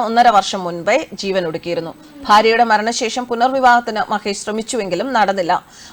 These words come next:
മകൾ ഉള്ളതിനാലാണ് പുനർവിവാഹം നടക്കാത്തത് എന്ന ചിന്തയിൽ വിരോധമാണ് കൊലപാതകത്തിലേക്ക് നയിച്ചത് എന്ന് കുറ്റപത്രത്തിൽ ചൂണ്ടിക്കാട്ടിയിട്ടുണ്ട്. ഒരു വനിതാ സിവിൽ പോലീസ് ഓഫീസറുമായി ശ്രീ മഹേഷിന്റെ വിവാഹം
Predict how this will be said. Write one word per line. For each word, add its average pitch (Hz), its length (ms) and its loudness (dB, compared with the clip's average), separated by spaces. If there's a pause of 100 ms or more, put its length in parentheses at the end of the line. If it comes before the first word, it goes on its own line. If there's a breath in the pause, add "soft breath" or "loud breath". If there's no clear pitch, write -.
(140)
മകൾ 294 200 6 (180)
ഉള്ളതിനാലാണ് 262 840 6
പുനർവിവാഹം 214 640 0
നടക്കാത്തത് 220 540 2 (140)
എന്ന 202 120 -4 (120)
ചിന്തയിൽ 208 360 -2 (100)
വിരോധമാണ് 240 640 2
കൊലപാതകത്തിലേക്ക് 214 880 0
നയിച്ചത് 214 420 0 (140)
എന്ന് 190 200 -4
കുറ്റപത്രത്തിൽ 202 600 -4 (320 loud breath)
ചൂണ്ടിക്കാട്ടിയിട്ടുണ്ട്. 180 840 -2 (420 soft breath)
ഒരു 202 180 -2
വനിതാ 226 320 4
സിവിൽ 285 200 -2 (100)
പോലീസ് 269 300 2
ഓഫീസറുമായി 254 520 -2
ശ്രീ 233 180 -4
മഹേഷിന്റെ 233 480 -4
വിവാഹം 214 300 2